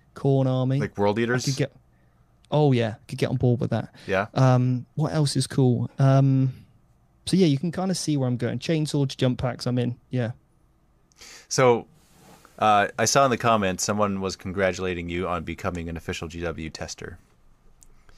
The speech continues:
Speaker 1: Yes.
Speaker 2: Um,
Speaker 1: Yeah.
Speaker 2: is that an
Speaker 1: Thank you very
Speaker 2: acknowledgement
Speaker 1: much.
Speaker 2: of the comment that I just read to you, or is that an acknowledgement of the fact that you are a G W tester? <laughs>
Speaker 1: That's, no, um, yeah. Um, yeah, I'm a playtester for Games Workshop, so, uh,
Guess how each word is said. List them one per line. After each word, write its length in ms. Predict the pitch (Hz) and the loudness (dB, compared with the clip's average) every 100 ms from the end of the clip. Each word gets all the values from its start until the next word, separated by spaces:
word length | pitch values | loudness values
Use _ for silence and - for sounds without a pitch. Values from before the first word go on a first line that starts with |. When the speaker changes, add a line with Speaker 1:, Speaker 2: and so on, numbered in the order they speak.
| _ _ - - - - - | _ _ -20 -20 -20 -18 -10
Speaker 1:
Yes. 360 | 127 - - - - - - - - | -10 -8 -14 -14 -20 -20 -20 -20 -10
Speaker 2:
Um, 340 | - 85 78 | -4 -4 -4
Speaker 1:
Yeah. 160 | 78 - - _ _ - - - | -4 -6 -10 _ _ -20 -20 -16
Speaker 2:
is 100 | - | -2
that 140 | 104 110 | 0 0
an 120 | 92 | 0
Speaker 1:
Thank 40 | |
you 40 | 95 | -4
very 100 | - | -2
Speaker 2:
acknowledgement 520 | 127 107 110 123 117 117 | 0 4 4 4 2 2
Speaker 1:
much. 80 | |
Speaker 2:
of 60 | 107 | -2
the 80 | 98 | -2
comment 440 | - 98 104 110 - | 0 2 2 -2 -2
that 120 | 101 | 0
I 80 | 95 | 0
just 220 | 90 90 | 0 -2
read 160 | 104 107 | 0 0
to 80 | 123 | 0
you, 80 | 123 | -2
or 120 | 101 | 0
is 80 | 90 | 0
that 140 | 98 | 0
an 80 | 95 | -2
acknowledgement 540 | 82 92 98 95 95 87 | -2 2 2 0 -4 -6
of 100 | 87 | -8
the 60 | |
fact 280 | 85 95 87 | -2 -2 -2
that 100 | 87 | -6
you 100 | 87 | -6
are 80 | 85 | -6
a 60 | |
G 100 | 82 | -6
W 220 | 90 82 85 | -6 -6 -8
tester? 380 | 87 - - - _ - | -8 -10 -14 -20 _ -20
<laughs> 220 | - - 180 233 - 370 - - - - - | -12 -2 2 2 2 0 0 -4 -4 -14 -8
Speaker 1:
That's, 320 | - 170 - 135 113 - - - | -4 -2 4 4 4 -2 -10 0
no, 260 | 151 160 - | 2 2 0
um, 320 | 135 131 127 | 2 2 0
yeah. 220 | 156 156 - - - - - - - | 0 0 -2 -12 -20 -20 -18 -14 -8
Um, 460 | 127 123 123 120 - | -4 -4 -4 -4 -2
yeah, 100 | 139 | 0
I'm 100 | 143 | 2
a 40 | |
playtester 640 | 135 127 127 123 - 123 | 0 -2 -2 -6 -4 -6
for 120 | 120 123 | -6 -6
Games 280 | 123 120 | -4 -4
Workshop, 360 | 139 131 - 170 | -4 -4 -6 -8
so, 400 | - - 123 120 | -10 -8 -6 -4
uh, 180 | 120 117 | -4 -6